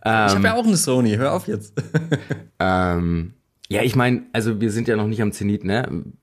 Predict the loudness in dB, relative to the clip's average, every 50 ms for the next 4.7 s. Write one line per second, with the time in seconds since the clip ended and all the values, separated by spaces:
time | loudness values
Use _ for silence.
0 | _ -6 -2 0 0 2 2 0 0 0 0 0 0 0 0 -2 -4 -6 -6 -4
1 | -2 -2 0 0 0 -2 -2 -2 -4 -6 -6 -8 -8 -6 -4 -4 -4 -6 -8 -10
2 | -8 -6 -4 -4 -4 -4 -2 -2 -4 -4 -4 -4 -4 -2 0 -2 -2 -2 -6 -6
3 | -6 -6 -4 -4 -6 -4 -4 -4 -4 -2 -4 -2 -4 -4 -4 -6 -8 -6 -6 -6
4 | -6 -6 -8 -8 -8 -8 -6 -6 -4 -4 -4 -4 -4 -6